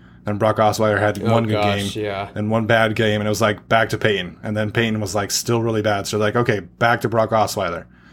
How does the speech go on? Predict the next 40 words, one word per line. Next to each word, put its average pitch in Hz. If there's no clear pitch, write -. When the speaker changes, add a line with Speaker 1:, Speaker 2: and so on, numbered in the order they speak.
Speaker 1:
And 110
then 107
back 117
to 117
Peyton, 104
and 104
then 104
finally 113
Peyton 110
was 95
like, 101
"Okay, 104
I'm, 101
I'm 107
competent 113
enough 107
to, 101
you 117
know, 101
win 110
Speaker 2:
<laughs> 104
Speaker 1:
games." 95
And 98
thankfully 113
they 104
had 104
an 107
amazing 113
defense 101
that 101
carried 104
them 104
to 113
a -
Speaker 2:
Right. 101
Speaker 1:
Super 104
Bowl 95
win. 90
But, 98
like, 98